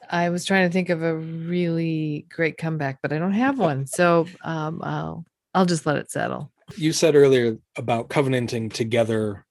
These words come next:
Speaker 2: in, in this time where we can't be physically together. And it makes me wonder if,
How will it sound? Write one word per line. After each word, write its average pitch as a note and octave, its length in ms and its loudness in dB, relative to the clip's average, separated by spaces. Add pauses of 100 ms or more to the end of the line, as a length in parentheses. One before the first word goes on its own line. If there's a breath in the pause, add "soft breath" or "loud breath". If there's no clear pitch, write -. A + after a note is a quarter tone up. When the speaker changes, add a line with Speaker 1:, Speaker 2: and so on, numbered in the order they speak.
(120)
Speaker 2:
in, C3+ 160 2
in C#3 160 -2
this A#2+ 160 -4
time C#3+ 300 0
where A2+ 120 2
we G2+ 140 -4
can't A2+ 380 -8
be G#2+ 80 -10
physically - 540 -4
together. - 460 -12 (220 soft breath)
And C#3 140 0
it - 160 -2 (100)
makes F#3 340 0
me G#3+ 80 6
wonder D3+ 360 4
if, - 180 -6